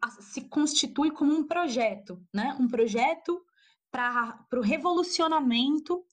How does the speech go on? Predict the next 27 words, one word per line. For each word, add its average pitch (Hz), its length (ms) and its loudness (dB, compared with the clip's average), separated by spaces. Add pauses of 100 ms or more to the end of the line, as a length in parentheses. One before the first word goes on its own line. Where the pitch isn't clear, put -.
(460)
é, 202 420 -2
da 214 180 -4
sociedade 220 1120 -2 (300)
curda 277 540 0 (560)
e 262 640 0 (100)
do 208 200 2
Oriente 254 400 0
Médio 240 320 0
como 262 240 4
um 302 120 4
todo. 185 480 0 (380)
Esse 247 220 0
projeto, 233 800 0
ele 240 400 0
vai 220 180 -4
ter 220 120 -6
a 269 60 0
chance 269 840 0 (140)
de 202 140 0
se 226 280 -2
tornar 220 460 -2
realidade, 220 880 0 (280)
né, 196 280 0
justamente, 269 880 -2 (380)
é, 208 540 0
no 240 180 -4
contexto 226 760 0